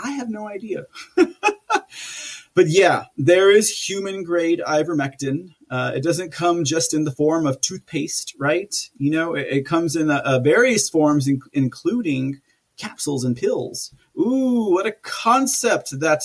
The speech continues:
the mainstream, lamestream, fake news media does not want us to realize.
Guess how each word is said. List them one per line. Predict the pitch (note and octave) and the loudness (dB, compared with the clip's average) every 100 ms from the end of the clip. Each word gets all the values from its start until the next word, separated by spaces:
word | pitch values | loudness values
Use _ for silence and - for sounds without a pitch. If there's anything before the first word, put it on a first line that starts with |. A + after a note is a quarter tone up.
| - | -4
the | D3+ | -2
mainstream, | E3 D#3+ - E3 D#3 | 0 -2 0 0 0
lamestream, | D#3+ D3+ - D3+ C#3+ | 0 -2 -2 -2 0
fake | D#3+ E3 | -2 0
news | E3 C3+ | -2 -2
media | E3+ D#3+ C#3+ | 0 0 0
does | C#3 C3+ A#2 | 0 -2 0
not | C3+ E3+ F#3 F3+ - | 0 0 0 -2 -8
want | C#3+ E3+ - - | -6 -4 -6 -6
us | D#3 - | -6 -4
to | - D#3 | -6 -4
realize. | D#3+ A3+ F#3 D3+ D3+ D3+ D3+ | 0 2 2 4 4 2 -4